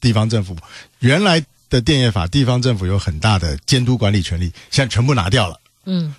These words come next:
Speaker 1: 他只是核转一些东西。
Speaker 2: 嗯。
Speaker 1: 所以我要申请电厂，要透过地方政府核转，它等于变成一个推事。
Speaker 2: 嗯，嗯。
Speaker 1: 他根本就不管事。
Speaker 2: 是说地方政府的公权力也，
Speaker 1: 对，
Speaker 2: 呃，
Speaker 1: 原来地方政府如果看到核电厂有安全隐患的话，它可以进去。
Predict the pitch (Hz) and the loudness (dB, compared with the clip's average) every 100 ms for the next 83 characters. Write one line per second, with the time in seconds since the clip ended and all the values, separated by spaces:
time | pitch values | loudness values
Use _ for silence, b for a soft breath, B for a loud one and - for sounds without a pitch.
0 | - 143 135 101 110 117 B - - 113 | 0 0 0 0 0 0 B -2 2 4
1 | 165 156 98 78 95 95 92 90 90 - | 2 0 -4 -4 -2 -2 -2 -2 -2 -2
2 | 90 185 180 165 156 170 120 139 175 180 | -4 -2 -2 2 2 2 2 2 0 0
3 | 135 113 147 117 107 123 143 131 120 120 | 0 0 0 0 2 2 0 -2 -2 -2
4 | 120 120 104 90 - 95 104 87 123 110 | -2 -2 -2 -4 0 0 0 2 0 0
5 | 95 110 113 113 117 - 139 139 - 151 | -2 0 0 2 0 -2 -2 0 -2 -4
6 | 101 _ - 180 156 156 147 202 135 156 | -10 _ -8 -6 -2 0 0 0 0 -2
7 | 147 110 80 - - 233 220 262 233 240 | 0 0 0 0 0 0 0 0 0 0
8 | 247 214 175 165 214 220 170 202 170 131 | -2 -2 -4 -2 0 0 -2 -2 -4 -4
9 | 139 180 110 127 113 156 233 220 151 156 | 2 2 2 0 2 2 4 2 2 0
10 | 202 160 165 165 165 120 104 131 175 113 | 0 0 0 0 0 0 -2 -2 -2 -4
11 | - 151 151 120 117 123 151 117 107 98 | -2 0 0 0 0 0 0 0 0 0
12 | 90 - 135 151 127 120 113 90 90 143 | -4 -4 0 0 0 0 -2 -2 0 0
13 | 113 123 101 - 151 147 202 151 - 139 | 0 0 -2 -2 0 -2 0 -4 -4 -10